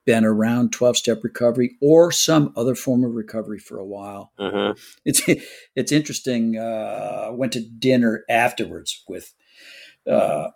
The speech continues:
Speaker 1: a, a few of the guys who had been part of the leadership.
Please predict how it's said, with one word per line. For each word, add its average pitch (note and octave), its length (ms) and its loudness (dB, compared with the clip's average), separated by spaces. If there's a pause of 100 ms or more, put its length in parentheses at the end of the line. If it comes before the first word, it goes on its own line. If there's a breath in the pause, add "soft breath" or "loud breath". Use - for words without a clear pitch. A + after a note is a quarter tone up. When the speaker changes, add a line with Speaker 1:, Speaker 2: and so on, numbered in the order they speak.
(1080)
Speaker 1:
a, B2+ 140 4 (100)
a C3 80 6
few C#3 260 4
of A2 60 2
the G#2+ 80 2
guys G#2 500 0
who G#2 160 -6
had F#2 160 -8 (320)
been A2 180 2
part G#2 200 4
of F#2+ 60 -4
the G2 60 -6
leadership. G2 540 -2